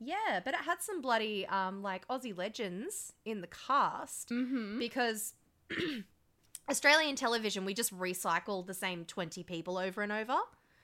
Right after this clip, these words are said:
Speaker 2: Yes,
Speaker 1: basically.
Speaker 2: we do.
Speaker 1: Um, so even in, like, these weird little shows, you'll find these big names, which I find really bloody funny.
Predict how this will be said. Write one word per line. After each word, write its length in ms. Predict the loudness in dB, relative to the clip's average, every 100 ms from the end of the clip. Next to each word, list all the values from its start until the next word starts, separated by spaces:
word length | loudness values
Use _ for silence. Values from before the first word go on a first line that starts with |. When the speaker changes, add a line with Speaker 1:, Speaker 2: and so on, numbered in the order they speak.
| _
Speaker 2:
Yes, 260 | -2 4 4
Speaker 1:
basically. 400 | 4 0 0 -2
Speaker 2:
we 80 | -2 -6
do. 440 | -10 -18 -2 10
Speaker 1:
Um, 560 | 12 12 10 6 -6 -8 -8
so 840 | -2 2 6 6 6 4 2 0 -4 _ -4
even 280 | -2 0 -2
in, 180 | -2 0
like, 300 | 2 0 0
these 240 | -6 -4
weird 300 | -6 -4 -4
little 220 | -4 -4
shows, 400 | -2 0 0 -2
you'll 100 | -4
find 260 | -2 -2 -2
these 160 | -8 -10
big 260 | -8 -8
names, 540 | -6 -8 -8 -16 -14 -10
which 140 | -4
I 140 | 0 0
find 280 | 0 -2 -4
really 400 | -8 -4 -4 -8 -14
bloody 280 | -8 -8 -8
funny. 400 | -14 -16 -16 -18